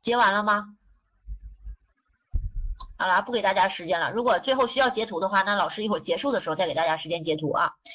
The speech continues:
好了，老师说这刚才老师举的这个例子呢，就是水平上的差异，对吧？那还有智力类型的差异。我们说有的同学语言表达能力好，有的同学记忆能力好，那这就属于智力类型的差异。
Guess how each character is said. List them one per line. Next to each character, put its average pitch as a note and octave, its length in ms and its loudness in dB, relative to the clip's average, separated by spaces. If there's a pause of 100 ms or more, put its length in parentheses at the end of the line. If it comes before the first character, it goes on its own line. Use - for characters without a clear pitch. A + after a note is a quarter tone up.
(320)
好 G3 140 2
了， G3+ 240 2 (840)
老 B3+ 140 2
师 E4 120 -2
说 E4+ 140 4
这 F4+ 120 0
刚 D#4 160 4
才 D#4+ 140 6
老 B3 180 2
师 D4+ 140 -2
举 G3 120 -4
的 A3+ 140 -2
这 C4 120 -2
个 A#3 80 2
例 D#4 160 2
子 B3 80 -2
呢， G3 120 0
就 G#3 120 -6
是 A#3 80 0
水 G3 240 -4
平 F3+ 160 -6
上 A#3+ 80 2
的 G#3 100 2
差 E3 220 0
异， D#3+ 100 -4
对 A3 80 0
吧？ A3+ 120 4
那 D4+ 120 4
还 D4+ 100 4
有 A3+ 120 4
智 C#4+ 140 -4
力 C#4 100 0
类 D#4+ 180 2
型 E3 160 -6
的 F#3 80 -2
差 D#3+ 240 -2
异。 E3 140 -8
我 A3+ 100 2
们 C4 100 0
说 F4 120 0
有 C4+ 120 2
的 B3+ 120 2
同 B3 160 -8
学 B3+ 120 2
语 G#3 100 -4
言 F#3 180 0
表 D3 160 2
达 E3 100 4
能 F3+ 140 -2
力 F3+ 80 -2
好， F#3+ 160 0
有 F3+ 80 -4
的 A3 80 -2
同 G#3 120 -2
学 G#3 120 2
记 D4 180 -2
忆 A#3 100 0
能 D#3+ 140 -4
力 E3 100 -2
好， D#3+ 200 -2
那 C4+ 100 2
这 D4+ 160 -4
就 C4 100 0
属 F3+ 120 -6
于 D#3 80 -6
智 C4 140 -2
力 A3 180 0
类 C#4+ 220 0
型 D3 200 -12
的 A3+ 120 0
差 C3 200 -6
异。 D#3 220 -10